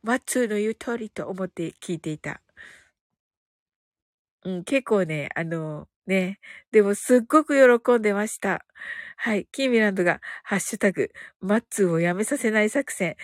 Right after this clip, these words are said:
なるほど、無謀かと。はい。イーワヨさんが、「花粉が多くて外に出るのを今週の土日はやめておきました」と。あ、素晴らしいです、イーワヨさん。はい。まさ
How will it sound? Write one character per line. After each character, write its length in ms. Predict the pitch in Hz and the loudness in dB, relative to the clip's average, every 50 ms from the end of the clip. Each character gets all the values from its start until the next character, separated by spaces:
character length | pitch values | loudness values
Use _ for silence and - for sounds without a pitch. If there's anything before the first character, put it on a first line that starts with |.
| - - - - - | -14 -14 -14 -4 2
な 240 | 302 349 370 370 | 4 6 6 6
る 200 | 392 403 415 415 | 6 6 4 4
ほ 140 | 403 415 392 | 2 2 2
ど、 160 | 381 370 339 | 2 2 2
無 220 | 262 208 226 247 262 | 4 6 6 6 6
謀 300 | 254 294 403 427 403 - | 6 4 2 2 0 0
か 280 | - 403 381 381 370 349 | 0 0 0 0 0 -2
と。 260 | _ - 196 160 - - - - - - - - - | _ -2 -2 -2 -2 -6 -12 -12 -12 -10 -12 -10 -4
は 240 | - 277 277 254 | 0 2 2 2
い。 120 | 196 - - _ - 226 220 - - | 2 0 -4 _ -16 -16 -16 -8 -2
イ 80 | 269 | 2
ー 60 | 269 254 | 4 6
ワ 80 | 240 | 6
ヨ 80 | 233 233 | 4 4
さ 140 | - 247 214 | 2 0 2
ん 40 | 196 | 4
が、 160 | 202 190 - - - - - - | 4 2 2 0 -6 -12 -12 -2
「花 160 | - 269 254 226 | 0 0 0 2
粉 120 | - 254 | 0 0
が 260 | 254 247 254 254 285 | 2 2 6 6 6
多 60 | 294 294 | 6 6
く 140 | - 320 | 2 0
て 140 | - 285 269 | 0 2 2
外 280 | - 339 302 - 311 302 | 2 0 -2 -2 -4 -2
に 160 | 285 294 285 | -2 -2 2
出 160 | 254 311 311 | 4 4 4
る 140 | 311 311 294 | 4 2 0
の 240 | 277 269 262 254 254 | 2 4 4 4 4
を 80 | 226 | 2
今 220 | - - 277 277 269 | 2 2 2 2 2
週 180 | - 294 277 269 | 0 -2 -2 0
の 160 | 262 262 262 | 2 2 2
土 120 | 247 262 | 2 0
日 260 | 254 262 269 - - 269 | -2 -2 -6 -6 -2 2
は 100 | 269 269 | 4 4
や 160 | 262 262 262 | 4 4 4
め 140 | 277 294 - | 2 2 2
て 100 | - 381 | 2 0
お 100 | 392 381 | 0 -2
き 140 | - 370 | -2 -6
ま 160 | 370 392 427 427 | -6 -6 -6 -6
し 100 | - - | -8 -8
た」 160 | - 381 349 | -8 -8 -6
と。 180 | - - - - - - - - - - - - | -6 -8 -8 -8 -12 -12 -8 -8 -8 -6 2 2
あ、 180 | 254 269 240 - - - - | 4 4 4 0 -8 -14 -12
素 220 | - - - - | -10 -2 0 2
晴 140 | 208 247 254 | 4 4 4
ら 100 | 262 269 | 4 2
し 220 | 247 - 294 269 247 | 0 0 -2 0 2
い 20 | |
で 120 | 240 226 | 0 0
す、 140 | 220 - 214 | 2 4 4
イ 140 | 196 214 214 | 4 6 6
ー 40 | 202 | 4
ワ 100 | 202 196 | 4 2
ヨ 160 | 190 190 202 | 2 0 0
さ 180 | - - 220 190 | -2 -4 -4 -4
ん。 120 | 170 - _ _ - - - - - - - - | -4 -8 _ _ -20 -16 -14 -12 -12 -12 -12 -12
は 220 | - - 330 320 269 | -2 4 6 6 6
い。 60 | 220 | 6
ま 140 | 220 277 381 | 4 4 4
さ 160 | 480 - - | 4 4 2